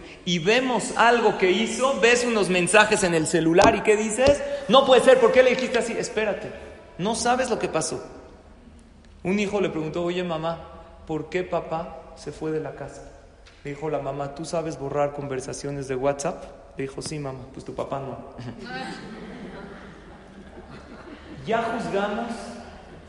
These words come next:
sin ver lo que pasó. Necesitamos, para poder tener éxito en la vida, desarrollar nuestra empatía. Hay una historia real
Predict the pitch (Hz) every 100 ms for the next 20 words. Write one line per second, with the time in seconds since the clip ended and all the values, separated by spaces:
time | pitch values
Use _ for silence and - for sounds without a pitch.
0 | - - 208 226 220 220 214 196 151 156
1 | 151 - 196 208 - - - - - -
2 | - 160 160 180 - 170 208 220 226 233
3 | 202 170 160 175 190 202 - 175 185 185
4 | 190 190 202 185 170 151 143 165 190 226
5 | 254 - - - - - - - - -
6 | - - - 143 143 143 147 147 180 196
7 | 160 - 147 135 131 - - - - -
8 | - - 180 202 156 - 170 165 175 156
9 | 143 131